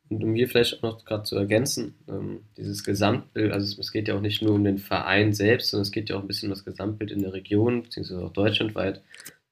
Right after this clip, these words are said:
Und da gab's zum Beispiel beim, ähm, Volleyball, bei den Volleyball-Mitgliederzahlen einfach ganz klare Tendenzen seit Jahren, dass die Mitgliederzahlen zurückgehen und,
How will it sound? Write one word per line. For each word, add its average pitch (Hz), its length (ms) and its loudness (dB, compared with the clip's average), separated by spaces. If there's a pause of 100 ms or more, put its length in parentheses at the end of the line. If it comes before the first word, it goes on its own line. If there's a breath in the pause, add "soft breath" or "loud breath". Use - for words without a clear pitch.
Und 92 240 -12 (100)
da 90 260 2
gab's - 520 0 (180)
zum 101 160 -4
Beispiel 101 440 6
beim, 92 340 2 (160)
ähm, 92 500 -12
Volleyball, 101 640 4 (680 soft breath)
bei 92 60 0
den 90 220 0
Volleyball-Mitgliederzahlen 98 1080 4
einfach 95 380 -2
ganz 101 280 0
klare 101 280 -6
Tendenzen 95 500 -6
seit 95 200 -4
Jahren, 110 720 0
dass 101 200 -4
die - 80 -8
Mitgliederzahlen 101 680 2
zurückgehen 107 540 2 (580 soft breath)
und, 92 560 -4